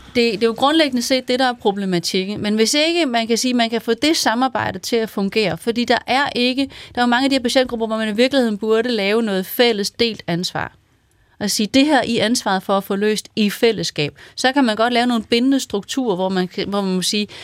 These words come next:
"Man kan ikke blive ved med at sige, jamen, det er misbrug først, eller det er psykisk sygdom først."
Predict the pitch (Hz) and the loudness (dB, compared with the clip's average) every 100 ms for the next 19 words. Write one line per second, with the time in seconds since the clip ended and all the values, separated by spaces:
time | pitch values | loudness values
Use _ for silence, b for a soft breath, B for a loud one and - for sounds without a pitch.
0 | B - 214 - 226 262 262 233 208 240 | B 0 0 2 0 -2 -4 -4 0 0
1 | 226 208 - 220 202 175 170 175 208 185 | 0 -4 -4 -4 -2 -2 -2 -2 0 0
2 | 165 165 b b b 214 240 233 208 196 | 0 -4 b b b 0 0 0 -2 0
3 | 190 - 185 175 196 190 165 170 - 208 | 0 -2 -2 -2 0 0 0 -2 -4 -4
4 | 214 202 196 - - 147 151 | -4 -4 -4 -6 -2 -4 -4